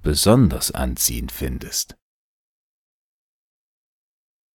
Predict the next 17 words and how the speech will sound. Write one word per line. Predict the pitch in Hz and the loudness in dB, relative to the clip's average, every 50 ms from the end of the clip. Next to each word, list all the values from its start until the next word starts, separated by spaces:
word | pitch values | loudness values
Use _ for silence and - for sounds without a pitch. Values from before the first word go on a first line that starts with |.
| _ _ _ _ _ _ _ _ _ _ _ _ _ _ _ _ _ _ _ _ _ _ _ _ _ _ _ _ | _ _ _ _ _ _ _ _ _ _ _ _ _ _ _ _ _ _ _ _ _ _ _ _ _ _ _ _
Glaubst | 82 80 92 101 104 120 131 127 - - - - | -4 4 8 10 10 10 8 6 4 0 2 4
du, | 127 123 120 | 4 4 6
dass | 107 120 110 107 - | 6 6 4 4 4
du | - 107 | 2 2
deine | 95 90 95 92 95 90 | 6 8 8 8 8 6
Ziele | 80 - - - 104 104 104 95 92 82 | 4 2 2 4 6 6 8 8 6 6
besser | 78 76 92 90 98 - - 135 127 | 4 4 4 4 4 6 6 6 6
erreichen | 101 113 110 98 107 107 107 104 - - 101 90 | 6 4 4 4 6 6 6 6 4 2 0 2
könntest, | - - 101 98 95 85 - 92 82 76 - - - - | 4 6 6 6 6 4 4 2 2 2 0 -2 -2 -2
wenn | 73 76 78 76 | 0 0 0 0
du | 71 73 71 | 0 -2 -4
dir | - 73 71 71 69 69 67 - - | -2 -2 -2 -2 -2 -2 -4 -4 -2
einige | 80 85 87 87 85 80 80 76 - 80 76 | 0 2 4 4 4 2 2 0 0 -2 0
seiner | 69 80 80 78 78 78 73 71 69 - | 0 0 2 2 2 2 2 0 -2 -2
Eigenschaften | - 85 82 80 78 82 76 73 - - 82 76 - - - - 78 78 - | -2 -2 0 0 0 -2 -2 -2 0 0 0 -2 -2 -4 -4 -2 -2 -2 -2
ausborgen | - 87 110 127 127 - - - - 71 67 65 60 - - 67 | 0 0 2 2 0 -2 -4 -2 0 0 0 0 -4 -6 -10 -10
könntest? | - - - 73 73 71 - - - - - - - | -6 -6 -6 -6 -6 -10 -12 -12 -8 -8 -10 -10 -10